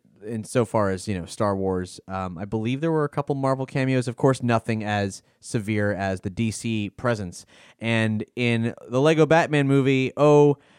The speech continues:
they might be selling you Batman up front, and there's a huge chunk of Batman, but this is, make no mistake, as much of a cross-property film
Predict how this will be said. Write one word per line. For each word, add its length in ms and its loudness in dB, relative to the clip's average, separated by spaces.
they 200 4
might 180 4
be 100 4
selling 320 4
you 80 6
Batman 440 2
up 160 0
front, 320 0
and 120 0
there's 200 4
a 100 2
huge 300 0
chunk 200 0
of 100 -2
Batman, 460 0
but 180 -2
this 240 2
is, 440 -2
make 280 -2
no 120 6
mistake, 580 0
as 180 0
much 260 2
of 80 2
a 80 2
cross-property 840 0
film 540 0